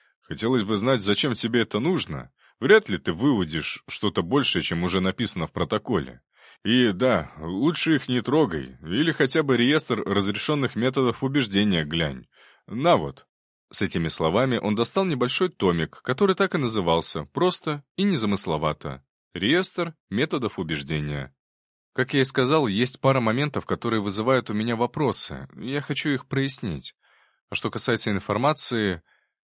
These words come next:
я буду действовать в интересах бюро, можете не сомневаться.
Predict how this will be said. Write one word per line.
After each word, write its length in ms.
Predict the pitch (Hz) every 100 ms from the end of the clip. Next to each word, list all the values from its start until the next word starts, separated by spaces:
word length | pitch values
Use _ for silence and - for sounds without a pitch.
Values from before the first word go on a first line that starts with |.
| _
я 200 | - 123
буду 200 | 147 190
действовать 640 | 143 156 - 156 143 139
в 100 | 104
интересах 540 | 98 - 135 165 156 110
бюро, 340 | 92 90 131
можете 460 | 90 87 85 90 98
не 80 | 92
сомневаться. 720 | 104 104 135 156 - 71